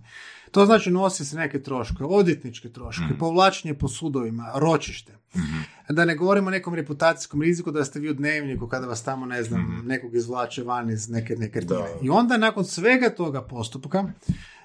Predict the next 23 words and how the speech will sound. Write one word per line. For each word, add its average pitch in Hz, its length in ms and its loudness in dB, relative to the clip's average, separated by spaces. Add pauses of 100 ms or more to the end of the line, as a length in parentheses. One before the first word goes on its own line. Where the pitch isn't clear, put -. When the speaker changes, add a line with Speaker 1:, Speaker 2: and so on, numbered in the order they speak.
Speaker 1:
e, 151 40 -2 (1080)
pretpostavimo 151 500 2
da 147 80 4
je 143 40 8
uspješan, 196 500 2
banka 190 320 4
je 160 60 -2
završila 175 440 -6
sa 156 120 -4
jednom 190 440 6
od 143 120 4 (460)
desetaka 160 720 2
tisuća 139 440 -6
stanova 120 460 -4
koje 120 120 -4
se 117 160 -6
ko-, 120 280 -4
konkretno 135 400 0
sada 123 260 -6
grade 123 280 -6
u 117 80 -4
R 123 140 -4
H, 233 300 6